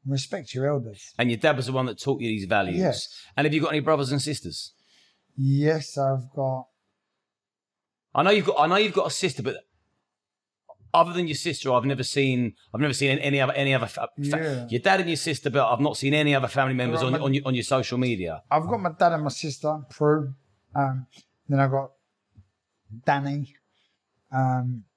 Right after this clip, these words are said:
Speaker 1: he's a grafter. Um, and then I've got a load of halves, half brothers and sisters. Um,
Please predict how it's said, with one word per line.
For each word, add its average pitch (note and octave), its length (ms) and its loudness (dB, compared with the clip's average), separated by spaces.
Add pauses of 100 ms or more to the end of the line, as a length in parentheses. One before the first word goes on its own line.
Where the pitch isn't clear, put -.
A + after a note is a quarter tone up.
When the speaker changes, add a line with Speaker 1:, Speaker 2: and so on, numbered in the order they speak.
(320)
Speaker 1:
he's A#2 160 -2
a A#2+ 40 -8
grafter. C3 560 -2 (800)
Um, A#2 400 -8 (100)
and C3+ 180 -2
then C#3+ 100 0
I've B2 180 -4
got A#2+ 160 -6
a C3 80 -4
load C3 220 2
of G2+ 140 -10 (220)
halves, - 1000 -2 (1300)
half C#3 420 2
brothers C3 320 -4
and B2+ 120 -4
sisters. A#2+ 580 -10
Um, A#2 340 -10